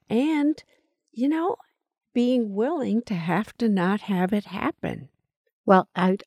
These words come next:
Speaker 2: I really wanna bring our attention to the fact that it is three years later, after physical therapy, countless I V I G treatments, support and love of family and friends, in-,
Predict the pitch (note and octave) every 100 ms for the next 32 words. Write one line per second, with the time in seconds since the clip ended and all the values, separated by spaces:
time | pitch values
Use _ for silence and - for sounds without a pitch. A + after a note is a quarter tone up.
0 | - D#3+ E3+ E3+ E3+ E3 E3 D#3+ F3 D#3+
1 | D3+ D3 - G3+ F#3 D#3+ D3 D#3 - D3
2 | - D3 C#3+ - A3 C4 C4 - G#3 F3
3 | D#3 D3 D3+ D#3 C#3+ C#3 F#3 - - -
4 | - - - F3 - - D#3+ - - C#4
5 | C#4+ C#4 - A#3+ - F3 D#3 D3+ - F3
6 | F3 E3+ - _ _ _ _ - - -
7 | C4 C#4+ A#3+ F3+ - E3 D#3 D#3 D#3+ D#3+
8 | E3 E3 D3 D3 - D3+ D3+ D3+ _ _
9 | _ - - G3+ F#3 - A3 E3+ - -
10 | _ _ _ - - F3+ - - A#3 A#3
11 | B3 G#3 G3 F3 E3 D#3+ D3+ - D#3+ D#3
12 | D#3+ D#3 D#3 - - D3+ F3+ F#3 - -
13 | _ _ _ _ A5 _ _ _ _ _
14 | _ _ G#3+ G#3+